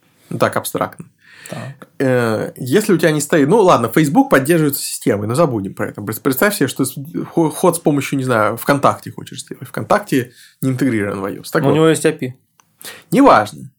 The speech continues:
Speaker 1: Проблема в том, что тебе для этого надо знать имя пользователя и пароль. У тебя
Speaker 2: Мгм.
Speaker 1: есть варианты. То есть, это все делается через о-, оауф. О-, о-, о-, как, как это?
Speaker 2: Ну, че, OpenAuth,
Speaker 1: Да,
Speaker 2: которая
Speaker 1: Open
Speaker 2: оауф.
Speaker 1: аутентификация. Так вот,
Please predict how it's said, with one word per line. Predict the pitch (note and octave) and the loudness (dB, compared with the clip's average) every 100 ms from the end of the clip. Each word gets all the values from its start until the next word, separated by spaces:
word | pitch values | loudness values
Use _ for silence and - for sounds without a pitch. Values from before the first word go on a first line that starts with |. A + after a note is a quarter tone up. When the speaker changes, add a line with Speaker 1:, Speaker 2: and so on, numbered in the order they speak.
| _ _ - | _ _ 0
Speaker 1:
Проблема | C3 G#3 G3 | 2 4 4
в | |
том, | G3+ E4+ | 4 0
что | - | 0
тебе | F3+ | 0
для | F#3+ | 2
этого | E3+ C#3+ | 2 2
надо | D3+ | 2
знать | C#3 G3+ F3+ | 2 0 0
имя | C#3 | 0
пользователя | D#3+ D3+ C#3 C3 | 0 2 0 -2
и | |
пароль. | B2 A2+ - - _ _ _ _ _ _ _ _ - - | -2 -2 -2 -6 _ _ _ _ _ _ _ _ -12 -6
У | |
тебя | C3+ F#3 | 2 2
Speaker 2:
Мгм. | |
Speaker 1:
есть | G3+ | 4
варианты. | G3 E3+ A2 A2 - - _ _ _ _ - - _ | 4 4 2 -4 -16 -18 _ _ _ _ -20 -20 _
То | C3 | -4
есть, | B2 | 0
это | E3 F#3+ | 2 2
все | C4+ B3 | 2 2
делается | F#3+ G3+ E3+ - | 4 4 2 2
через | D#3+ C#3+ | 0 2
о-, | - D3+ D3 D3 | 6 6 6 4
оауф. | F3+ E3+ E3 F3 A#2+ G#2+ - - - | 4 4 6 4 4 0 -8 -12 0
О-, | D#3 D#3 - | 4 4 2
о-, | - D3 F3+ G3 | 0 2 4 4
о-, | C3+ | 2
как, | - | -4
как | - D3 | -2 -4
это? | - - | -4 -6
Speaker 2:
Ну, | D#3+ | -4
че, | - G#3+ | -4 -2
OpenAuth, | G#3 D#3 D3+ C#3+ C3+ B2+ - | -2 -2 -2 -2 -4 -6 -6
Speaker 1:
Да, | - D3 G#2+ | 2 4 4
Speaker 2:
которая | A2+ C#3 | 0 0
Speaker 1:
Open | C#3+ C3+ | 2 4
Speaker 2:
оауф. | C3 C#3+ | 4 2
Speaker 1:
аутентификация. | C#3+ D#3 - D#3+ A#2+ - - | 0 -6 -4 0 0 0 -4
Так | E3 | 0
вот, | D#3+ C3 | 0 0